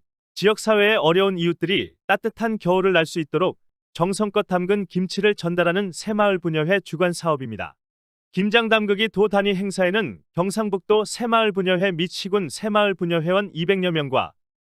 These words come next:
이철우 경북도지사를 비롯한 도의회 의원들이 참석해 김장호 구미시장, 구작은 국회의원, 김영식 국회의원이 참석해 김장을 함께하며 화합과 봉사 정신을 다졌습니다.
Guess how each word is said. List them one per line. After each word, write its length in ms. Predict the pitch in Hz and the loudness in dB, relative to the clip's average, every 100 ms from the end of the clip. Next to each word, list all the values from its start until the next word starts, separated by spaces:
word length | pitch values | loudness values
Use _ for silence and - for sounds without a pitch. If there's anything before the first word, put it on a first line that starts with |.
| _ 160 | _ -6
이철우 380 | 180 202 220 220 | -4 0 0 0
경북도지사를 840 | 175 196 202 - 180 180 175 202 196 | -2 0 -2 0 -2 -2 0 0 0
비롯한 500 | 175 185 - 202 180 | -2 -2 -2 -4 -2
도의회 460 | 160 185 170 196 | -2 0 0 0
의원들이 580 | 139 147 170 156 156 202 | 0 0 0 0 -2 -4
참석해 580 | - 208 185 - 101 73 _ _ _ - | -4 -10 -10 -10 -12 -12 _ _ _ -4
김장호 460 | 202 208 220 226 | 0 2 2 0
구미시장, 640 | - 196 202 - 202 127 80 - | 0 0 -2 0 0 0 -8 -6
구작은 400 | 170 208 226 208 | 0 2 2 -2
국회의원, 760 | - 185 208 208 185 147 85 _ - | -6 -4 0 2 2 0 -6 _ -4
김영식 480 | 180 214 202 226 | 0 0 0 -6
국회의원이 640 | - 185 - 202 180 175 202 | -6 -6 0 2 2 0 -4
참석해 580 | 214 202 175 127 82 _ _ _ _ | -6 -8 -6 -6 -8 _ _ _ _
김장을 420 | 190 208 226 226 | -2 2 2 2
함께하며 800 | 202 233 214 220 190 190 127 - | 0 -4 0 2 4 2 0 -2
화합과 460 | - 233 220 220 214 | -4 -2 0 2 2
봉사 360 | - 185 180 202 | 2 -4 -2 -2
정신을 440 | 180 165 165 185 | -2 -4 -4 -4
다졌습니다. 640 | 160 151 139 123 101 85 | -4 -6 -6 -8 -8 -10